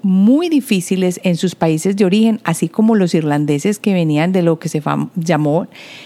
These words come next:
el famoso potato famine. Y todo esto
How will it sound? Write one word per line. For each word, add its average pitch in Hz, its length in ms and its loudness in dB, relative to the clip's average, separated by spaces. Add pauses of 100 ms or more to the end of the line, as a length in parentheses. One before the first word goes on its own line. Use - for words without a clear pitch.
(120)
el 180 180 2
famoso 165 480 0
potato 175 580 0
famine. 269 500 0 (840)
Y 247 520 2
todo 349 300 2
esto 240 480 0